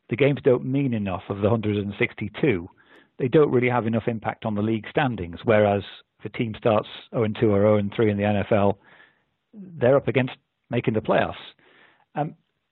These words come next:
but what do you think that, what is it in particular that drove you to become interested in the N F L? Can you, can you, is it a multifactorial thing, or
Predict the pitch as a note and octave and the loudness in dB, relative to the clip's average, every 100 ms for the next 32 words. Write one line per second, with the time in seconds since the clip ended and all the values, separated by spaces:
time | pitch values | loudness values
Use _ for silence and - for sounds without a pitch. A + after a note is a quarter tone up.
0 | - G3 F#3+ A3+ - - A#3 B3 C4 C4+ | -2 -2 4 4 4 0 0 2 2 0
1 | G3+ G#3 E3 A#3 - A3+ G#3 - - A3+ | 0 -2 0 0 0 0 -2 -2 -4 -6
2 | - E3 A#2+ - - _ _ _ C3+ C3 | -2 2 2 2 -6 _ _ _ -8 -8
3 | A#2 C#3+ D3 C3 C3+ D3+ C3+ C3 C3 - | -2 4 4 4 -2 -4 -2 0 -2 -4
4 | C#3 B2+ B2+ B2+ A#2 E3+ A#2 G2 D3+ - | -4 -2 0 2 2 2 0 0 -6 -6
5 | - F#3+ G#3 - C4+ A3+ - E3 G#3 G#3 | -6 -4 -4 -4 -2 0 0 2 2 2
6 | - F#3+ - G#3 A#3+ B3+ A#3+ - C4+ C4 | -2 -4 -4 -2 0 0 -4 -4 -4 -4
7 | G#3+ _ _ _ - | -6 _ _ _ -2